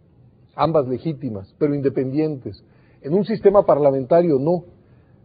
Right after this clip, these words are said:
Se elige el Parlamento y del Parlamento tiene que salir el gobierno.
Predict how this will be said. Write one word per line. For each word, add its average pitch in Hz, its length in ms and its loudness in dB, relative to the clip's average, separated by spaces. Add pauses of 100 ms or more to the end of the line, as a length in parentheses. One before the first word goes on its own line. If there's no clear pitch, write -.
(160)
Se - 160 -6
elige 202 320 0
el 240 80 0
Parlamento 170 580 2
y 214 40 0
del 160 180 2
Parlamento 147 640 0
tiene 180 240 -2
que 143 120 -6
salir 160 380 -4
el 147 140 0
gobierno. 101 500 -6